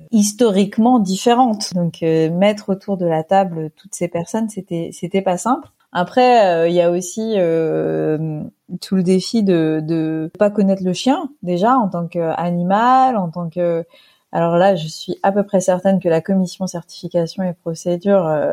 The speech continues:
va, va se reconnaître, mais, euh, à plus d'une réunion, euh, j'ai eu des éducateurs qui m'ont collé des chiens en me disant, « Allez, vas-y, tiens », et puis qui, qui filmaient pendant que j'étais en train de galérer avec le chien qui me, qui me, qui me,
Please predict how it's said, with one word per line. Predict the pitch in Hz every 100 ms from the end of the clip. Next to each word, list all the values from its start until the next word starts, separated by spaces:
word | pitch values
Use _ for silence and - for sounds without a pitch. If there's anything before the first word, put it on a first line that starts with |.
| -
va, | 170 160 160 -
va | 170 180
se | -
reconnaître, | 180 190 185 262 277 - 262
mais, | 170 165
euh, | 165 160 - - _ _ -
à | 170
plus | 170 - 233
d'une | 214 202
réunion, | 185 185 180 196 240 254 226
euh, | 170 160 165
j'ai | 175 175
eu | 185
des | 185 180
éducateurs | 175 165 175 165 226 233
qui | 175
m'ont | 165 -
collé | 220 196 185
des | 175 170
chiens | - 233 233
en |
me | 180
disant, « | 175
Allez, | 196 202 208
vas-y, | 208 202 202 196
tiens », | - 220 226 -
et | 185
puis | 185 180
qui, | - 175 -
qui | - 190
filmaient | - 185 214 254
pendant | 180 185
que | 180
j'étais | 170
en | 180
train | - 170
de |
galérer | 175 190 196 214
avec | 196 170
le | 170
chien | 196 226
qui | 269
me, | 180 165 151 156 _ - - 233
qui | -
me, | 202 196 185 170 170 180 233
qui | 262
me, | 226 214 208 185